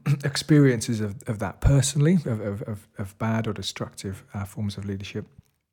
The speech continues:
And certainly when we look at the world around us, and we're sort of sitting at the moment, aren't we, um,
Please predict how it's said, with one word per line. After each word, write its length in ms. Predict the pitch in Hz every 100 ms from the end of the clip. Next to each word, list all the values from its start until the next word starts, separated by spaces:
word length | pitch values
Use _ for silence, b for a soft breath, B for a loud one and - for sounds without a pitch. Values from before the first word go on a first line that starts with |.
| _ _ _ -
And 160 | 123
certainly 380 | - 170 131 127
when 140 | 113
we 80 | 110
look 200 | 110 110
at 60 | 110
the 60 |
world 200 | 104 104
around 300 | 98 101 98
us, 180 | 87 -
and 80 | 107
we're 80 | 104
sort 140 | 98
of 80 | 95
sitting 260 | - 104 101
at 60 |
the 80 | -
moment, 300 | 107 104 95 B B B B B B B B
aren't 200 | - 113
we, 160 | 113 110 - -
um, 320 | 123 110 110